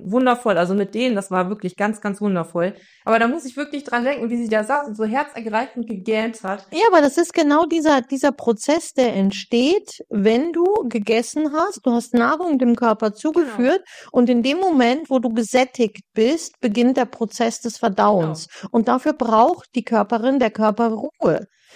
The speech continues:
Speaker 2: Das heißt also, Verdauung ist etwas, was wir nicht unter Stress machen können. Das funktioniert nicht. Und wenn du schweres Essen hast, musst du viel, viel mehr Kraft aufwenden,
Speaker 1: Genau.
Speaker 2: aus dem Körper heraus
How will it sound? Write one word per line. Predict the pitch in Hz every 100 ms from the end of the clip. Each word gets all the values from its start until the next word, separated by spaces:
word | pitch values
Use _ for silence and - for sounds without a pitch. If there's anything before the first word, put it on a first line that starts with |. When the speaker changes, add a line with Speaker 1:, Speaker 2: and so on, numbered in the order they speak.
| -
Speaker 2:
Das | 214 226
heißt | 269 262
also, | 220 202
Verdauung | 226 180 214 330 262 226
ist | - 214 -
etwas, | 214 226 220
was | 208 226
wir | 214
nicht | 262 -
unter | 233 226 214
Stress | - 214 214 -
machen | 160 - 180 160 _ _ -
können. | - 214 175 160
Das | -
funktioniert | - 269 - 294 349 392 -
nicht. | 151 170 - - - - _
Und | 240 214 -
wenn | 220 240 262
du | 254
schweres | - 233 262 370 320 -
Essen | 185 175 196 190
hast, | 180 196 254 - -
musst | 226 233 -
du | 233
viel, | - 285 294 311
viel | - 240 226 220
mehr | 220 226 254 247
Kraft | - - 185 185 -
aufwenden, | 185 185 - 185 185 - 196
Speaker 1:
Genau. | 190
Speaker 2:
aus | 202 196
dem | 190
Körper | 185 196 196
heraus | 180 175 170 175